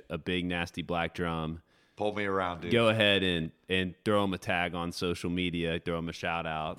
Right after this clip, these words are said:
Speaker 2: <laughs>
Speaker 1: and, uh,
Speaker 2: Yeah.
Speaker 1: you'll be known as the Black Drum Guy, the River Rat.
Speaker 2: Uh, the River
Speaker 1: <laughs>
Speaker 2: Rat.
Speaker 1: The River Rat strikes
Speaker 2: Oh,
Speaker 1: again, man, but
Speaker 2: yes, the River Rat. That
Speaker 1: Yeah.
Speaker 2: was, like, third grade, man. That was good times, man.
Speaker 1: But the River Rat, the guy with the name River Rat, if you're out there, man, we love you.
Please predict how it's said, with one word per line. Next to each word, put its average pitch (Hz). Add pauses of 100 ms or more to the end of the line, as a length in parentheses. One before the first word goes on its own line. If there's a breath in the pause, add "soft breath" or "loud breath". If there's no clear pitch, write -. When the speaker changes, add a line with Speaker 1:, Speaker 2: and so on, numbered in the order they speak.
Speaker 2:
<laughs> -
Speaker 1:
and, 78
uh, 80
Speaker 2:
Yeah. 78
Speaker 1:
you'll 92
be 117
known 120
as 117
the 104
Black 110
Drum 120
Guy, 101
the 101
River 139
Rat. 98
Speaker 2:
Uh, 123
the 131
River 123
Speaker 1:
<laughs> 117
Speaker 2:
Rat. 110
Speaker 1:
The 156
River 170
Rat 143
strikes 135
Speaker 2:
Oh, 120
Speaker 1:
again, 120
man, 110
but 107
Speaker 2:
yes, -
the 95
River 110
Rat. 95
That 87
Speaker 1:
Yeah. 87
Speaker 2:
was, 82
like, 101
third 104
grade, 101
man. 90
That 101
was 98
good 90
times, 95
man. 82
Speaker 1:
But 90
the 123
River 170
Rat, 113
the 113
guy 127
with 120
the 98
name 90
River 80
Rat, 76 (120)
if 82
you're 82
out 76
there, 76
man, 73
we 85
love 82
you. 78